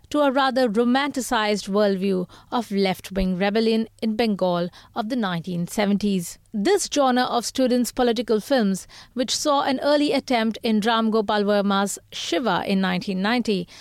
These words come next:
the Hindi version of his Telugu film Siva, had a tryst with the campus politics of the hinterland in Tigmanshu Dhulia's Hasil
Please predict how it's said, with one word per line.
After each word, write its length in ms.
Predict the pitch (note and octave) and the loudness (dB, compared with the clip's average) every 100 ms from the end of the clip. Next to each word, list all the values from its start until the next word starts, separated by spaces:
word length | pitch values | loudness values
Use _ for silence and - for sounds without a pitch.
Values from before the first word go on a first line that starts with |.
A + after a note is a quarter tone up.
| - - | -14 -2
the 80 | G#3 | 0
Hindi 260 | A3 A3 | 2 2
version 420 | G3+ A3+ G#3+ G#3+ | 2 2 2 0
of 180 | A3 G3+ | -2 -2
his 280 | G#3 G3+ - - - - | 0 -2 -4 -20 -16 -2
Telugu 340 | D4 D4 A3+ | 0 2 0
film 300 | G#3 A3 G3+ | 0 0 0
Siva, 500 | G3+ - C4+ G3+ E3+ - - - | 0 -2 0 0 -2 -6 -18 -12
had 200 | - C#4 | -4 -2
a 80 | D#4 | -2
tryst 580 | - C#4+ B3+ B3+ A#3 - - - | -2 0 2 0 -2 -10 -20 -14
with 240 | F#3+ G3 D4+ | -4 0 2
the 100 | G4 | 0
campus 440 | D4+ C4 A#3+ B3 | 2 0 0 -4
politics 560 | - A3 G3+ G#3 G3 - - | -2 -2 0 -2 -4 -6 -2
of 180 | C#4+ E4 | -2 2
the 100 | E4 | 2
hinterland 640 | C4+ A#3 A3+ G3+ F#3+ G3 - | 2 2 2 0 0 -4 -2
in 140 | A3 | 0
Tigmanshu 600 | A3+ A3 A3 A3 G#3 A3+ | 0 0 2 2 0 -2
Dhulia's 500 | F#3+ A3 G#3 G3 G3 - | 0 0 2 2 0 -4
Hasil 420 | C4+ C#4+ - E3+ | -2 -2 0 -4